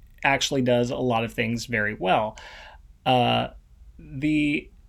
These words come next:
that, that would probably be my only issue with it is, like, hey, um,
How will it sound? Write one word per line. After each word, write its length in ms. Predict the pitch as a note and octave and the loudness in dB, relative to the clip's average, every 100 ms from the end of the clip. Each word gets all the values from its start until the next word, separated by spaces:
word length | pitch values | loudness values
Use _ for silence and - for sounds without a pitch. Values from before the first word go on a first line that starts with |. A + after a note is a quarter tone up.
| - - D3+ | -20 -14 2
that, 280 | C#3+ D3 | 6 8
that 140 | D#3+ B3 | 8 8
would 160 | E3+ | 6
probably 220 | - F3+ E3+ | 4 4 6
be 160 | E3 | 4
my 140 | D3+ D3 | 4 2
only 280 | C#3+ C#3 | 0 0
issue 240 | D3 - D#3 | 0 0 0
with 120 | D3+ | 2
it 220 | D#3+ - | 0 0
is, 440 | D3 C3+ C3+ C3 C#3 | -2 2 2 0 0
like, 260 | C3+ C3+ | 2 0
hey, 720 | - E3 D#3+ C#3+ C#3+ C#3 C#3 C#3 | -4 2 6 6 6 4 2 0
um, 680 | D3 C3+ C3 B2+ B2 B2 | 0 0 0 0 2 2